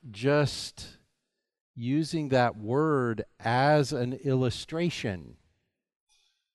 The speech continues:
which we sometimes think. We think the church is like a family. But we all come from a family,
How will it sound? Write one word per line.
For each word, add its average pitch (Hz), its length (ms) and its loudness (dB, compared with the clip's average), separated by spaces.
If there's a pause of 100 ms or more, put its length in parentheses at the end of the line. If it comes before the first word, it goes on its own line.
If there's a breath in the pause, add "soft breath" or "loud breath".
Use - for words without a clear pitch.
(440)
which - 200 -10
we 123 60 -2
sometimes 127 600 0
think. 123 440 -2 (600 soft breath)
We 139 160 2
think 156 260 2
the 131 100 0
church 131 380 -2
is 110 180 0
like 139 800 4
a 120 120 2
family. 85 640 -4 (1600)
But 117 100 -4
we 120 140 4
all 147 200 8
come 135 300 0
from 123 240 0
a 110 80 2
family, 107 760 0